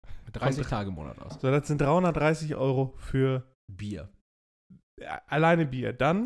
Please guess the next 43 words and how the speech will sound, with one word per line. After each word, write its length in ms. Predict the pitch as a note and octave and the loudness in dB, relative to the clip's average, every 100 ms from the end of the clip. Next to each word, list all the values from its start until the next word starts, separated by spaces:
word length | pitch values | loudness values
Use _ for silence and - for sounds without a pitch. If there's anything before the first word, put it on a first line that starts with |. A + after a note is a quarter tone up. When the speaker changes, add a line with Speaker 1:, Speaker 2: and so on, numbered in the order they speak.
| C4 | -4
Speaker 1:
Da 140 | B2+ | -4
noch 100 | C3 | -2
nichts 240 | C#3+ C#3+ - | -2 -6 -12
gekaut. 500 | C#3+ B2+ F#2 - - - | -6 -4 -4 -8 -14 -4
Speaker 2:
achthundert 500 | E3+ - G3+ F3+ D#3 | -2 -2 2 2 2
Euro 580 | C#3+ D#3 D3+ D#3 E3 - _ _ _ _ _ _ _ _ _ - | 2 2 2 0 -2 -10 _ _ _ _ _ _ _ _ _ 10
Puff. 420 | - E3+ - - - B2 - - - - | 12 12 10 2 -2 -6 -8 -14 -20 -18
Speaker 1:
<laughs> 880 | - - - - - C3+ - - - | -16 -10 -8 -8 -6 -8 -8 -10 -2
Speaker 2:
Rein 460 | C#3+ F#3+ G#3 A3+ B3+ - - _ _ _ _ _ - _ - | 6 8 8 2 -4 -14 -20 _ _ _ _ _ -20 _ 12
Puff. 360 | - - - F#3+ - - | 12 12 8 0 -4 -4
Speaker 1:
Puff. 420 | D#3 D#3 - - - - - - | 0 0 -2 -10 -12 -12 -18 -12
Dann, 160 | - C#3 - - - - | -2 -2 -2 -14 -16 -6
dann 300 | C3 F#3 - | -4 -4 -6
muss 200 | C3 C#3+ | -2 0
er 60 | D3+ | 2
ja 100 | C3 | 2
noch 100 | B2 | 0
irgendwo 420 | A#2+ A#2+ A#2 F#2+ | -2 -4 -2 -4
wohnen 300 | G#2 A#2 F#3+ | -4 -4 -4
und 200 | - E3 | -6 -4
er 100 | C#3 | -2
hat 100 | D3+ | -2
ja 80 | D#3 | -4
scheinbar 300 | - E3 D3 | -4 -4 -4
auch 100 | B2+ | -6
ein 100 | C3+ | -6
K 160 | - A2+ | -6 -6
F 140 | - | -6
Z, 240 | - D#3+ F3 | -6 -6 -4
wenn 100 | F#3 | -4
er 60 | |
einen 80 | F#3 | -2
Autounfall 560 | A#2+ A2 F2+ F#2 D#2 D#2+ | -2 -4 -6 -10 -12 -12
hat. 120 | - | -4
Speaker 2:
Also 180 | C3 D3 | 0 2
gehen 160 | D3+ F3 | 4 4
wir 80 | D#3+ | 4
mal 120 | D3+ | 2
von 260 | D#3 D3+ | 2 0
sechshundert 420 | C#3 - D3+ C#3+ C#3 | 0 -2 -2 -2 0
Euro 220 | B2+ C3 | 0 0
Miete 380 | C3+ F#3+ G3+ F3+ | 0 -2 -4 -2
aus. 440 | G3 G#3+ - | -2 -4 -6